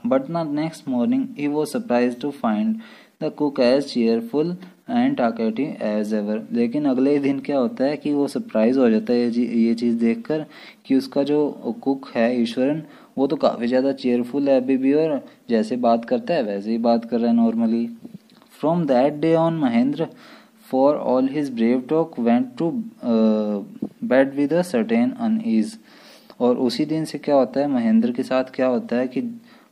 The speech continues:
वो वैसे तो हमेशा बहादुरी की बातें करता रहता है,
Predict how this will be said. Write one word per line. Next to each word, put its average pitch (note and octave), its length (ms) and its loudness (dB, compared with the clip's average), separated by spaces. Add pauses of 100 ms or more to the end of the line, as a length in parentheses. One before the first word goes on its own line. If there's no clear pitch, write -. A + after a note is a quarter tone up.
वो B2+ 120 -2
वैसे B2 280 2
तो C#3+ 220 -2 (440)
हमेशा B2+ 340 0
बहादुरी G#2+ 400 0
की C3 80 -2
बातें B2+ 320 0
करता A#2+ 280 0
रहता B2 300 2
है, C#3+ 200 -4